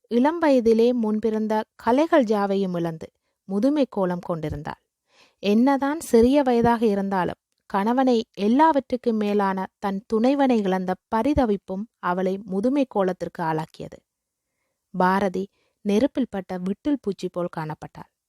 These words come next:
பாரதியின் பிள்ளைகள் தங்களை வளர்த்தெடுப்பதற்கு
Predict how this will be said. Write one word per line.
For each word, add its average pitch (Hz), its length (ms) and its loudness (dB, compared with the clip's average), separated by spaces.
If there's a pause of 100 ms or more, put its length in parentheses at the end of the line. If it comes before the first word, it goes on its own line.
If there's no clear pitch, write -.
(1300)
பாரதியின் 285 720 4
பிள்ளைகள் 220 580 0 (200)
தங்களை 208 420 0
வளர்த்தெடுப்பதற்கு 214 1040 0